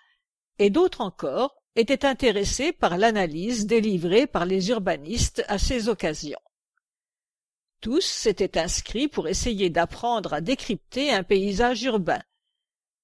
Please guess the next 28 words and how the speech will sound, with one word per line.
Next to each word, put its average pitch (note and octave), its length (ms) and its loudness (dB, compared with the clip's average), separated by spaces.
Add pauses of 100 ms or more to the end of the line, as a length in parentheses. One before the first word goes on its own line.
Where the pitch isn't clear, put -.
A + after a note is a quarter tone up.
(140)
parfois - 460 0
si - 260 0
familier F#3+ 640 0
qu'il E3+ 200 -4
en E3 100 0
devient F3 340 0
difficile A3 800 -2
de F#3+ 120 0
prendre G#3 420 0
du E3 140 -2
recul G3 580 -4 (180)
et G#3 120 6
d'imaginer F#3 680 0
les A#3 100 2
transformations F3 840 -6
futures. - 640 -10 (1500)
Mois A3+ 300 6
de F#3 140 4
novembre F#3 640 2
oblige, C#4 680 2 (300)
ces C4+ 200 2
marches C4 420 2
ont A#3 160 2
eu B3+ 120 4
lieu A#3+ 220 2
dans G#3+ 140 2
le G3+ 100 2
froid, - 440 -4